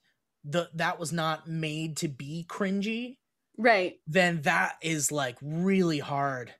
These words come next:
Speaker 1: To watch. <laughs>
Speaker 2: <laughs> Okay, here's the reason that I think it might be that,
Speaker 1: Okay.
Speaker 2: is that the jokes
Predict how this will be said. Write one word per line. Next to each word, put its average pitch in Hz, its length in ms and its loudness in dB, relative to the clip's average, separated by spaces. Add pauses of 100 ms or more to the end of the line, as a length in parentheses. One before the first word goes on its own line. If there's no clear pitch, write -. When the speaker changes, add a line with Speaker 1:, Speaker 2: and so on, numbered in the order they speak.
(1040)
Speaker 1:
To 165 100 -2
watch. 131 640 -6
<laughs> - 60 2 (500)
Speaker 2:
<laughs> - 280 8 (300)
Okay, 330 280 6 (340)
here's 381 300 8
the 453 140 8
reason 392 340 10
that 311 100 8
I 294 100 8
think 302 320 6
it 247 220 6
might 226 520 2
be 208 240 0
that, - 320 -6
Speaker 1:
Okay. 170 280 2
Speaker 2:
is 220 160 0
that 240 340 6 (320)
the 220 160 0
jokes 277 760 4